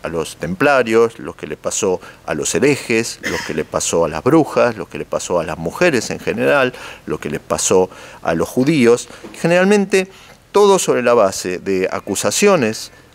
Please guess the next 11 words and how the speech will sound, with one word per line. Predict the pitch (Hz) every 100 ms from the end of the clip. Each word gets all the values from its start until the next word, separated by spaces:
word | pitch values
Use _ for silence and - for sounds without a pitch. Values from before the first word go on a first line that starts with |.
| -
eh, | 80
penales | - 107 175 135 135 143 -
y | 131
juicios, | - 127 123 - 117 113 - - - -
eh, | - 95
simulados. | - 107 127 165 110 69 - - _ _ _ _ _ _ _ _ -
En | 110 101
la | 101
modernidad | 101 107 110 147 170 151
le | 98
tocó | 87 85 107 104 92